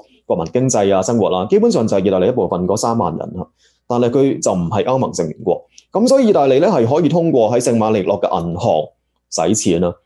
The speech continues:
因為佢唔需要守歐盟嘅法例啦，唔需要跟同樣嘅 policy 啦，無論係稅收啊定係任何嘢。咁呢個就係一個模式。匈牙利就啱相反啦，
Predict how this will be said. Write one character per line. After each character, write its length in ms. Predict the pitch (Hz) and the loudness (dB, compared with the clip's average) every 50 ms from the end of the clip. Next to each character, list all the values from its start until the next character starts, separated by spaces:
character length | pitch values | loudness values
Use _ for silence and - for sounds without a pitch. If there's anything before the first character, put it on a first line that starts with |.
| _ - | _ -2
因 80 | - | 0
為 60 | 170 135 | 0 2
佢 120 | - 117 | 2 0
唔 120 | 95 82 | -2 -2
需 160 | 85 - 143 123 | -2 0 0 0
要 60 | 107 | 0
守 280 | - - 92 92 98 110 | 0 0 0 0 0 0
歐 120 | - 127 | 0 0
盟 180 | 127 113 78 80 | -2 -2 -2 -2
嘅 200 | 85 90 90 85 | 0 0 0 0
法 140 | - 98 92 | 0 -2 0
例 60 | 90 | 0
啦， 200 | 85 87 95 104 | 0 0 0 0
唔 100 | 104 85 | -2 -2
需 140 | 80 - 113 | -2 0 0
要 60 | 101 | 0
跟 160 | 95 117 117 | 0 0 -2
同 140 | 117 107 - | -2 -2 -2
樣 160 | 82 85 92 | -2 -2 0
嘅 140 | 101 104 95 90 | 2 2 0 0
policy 420 | - 113 113 101 87 - 90 85 | 0 -2 -2 -2 -2 -2 0 0
啦， 80 | 90 101 | 2 2
無 60 | 95 | 0
論 220 | 87 78 - 82 | 0 -2 0 -2
係 120 | 87 85 - | -2 -2 0
稅 200 | - 95 92 90 | 0 0 0 0
收 220 | - - 107 104 107 | 0 0 0 2 2
啊 60 | 107 104 | 2 0
定 80 | 98 | 0
係 100 | 78 80 | -2 -2
任 140 | 80 78 78 | -4 -4 -2
何 80 | 80 73 - | -4 -4 -2
嘢。 180 | - 82 76 - - _ _ _ _ | -2 -2 -2 -2 -6 _ _ _ _
咁 140 | - - 190 | -4 0 0
呢 80 | 247 277 | 2 2
個 100 | 220 147 | 2 0
就 100 | 117 110 | 0 0
係 120 | - 104 | 0 0
一 40 | 117 | 0
個 80 | - 120 | 0 0
模 180 | 110 82 73 | -2 -2 -2
式。 180 | - - 117 - - _ _ _ _ _ _ _ _ _ - | -4 -6 -6 -6 -6 _ _ _ _ _ _ _ _ _ -2
匈 140 | - 220 220 | 0 2 2
牙 160 | 180 160 175 | 2 2 2
利 320 | 180 90 - 180 117 120 - | 2 2 0 0 -2 -6 -8
就 380 | - - 92 90 90 - - - _ _ _ _ _ _ _ - | -4 -2 0 0 0 -2 -4 -14 _ _ _ _ _ _ _ -6
啱 220 | - 101 104 110 | -4 -2 -2 0
相 160 | 101 104 101 | 0 -2 -2
反 180 | 92 92 - 85 | -2 -4 -4 -6
啦， 60 | - | -10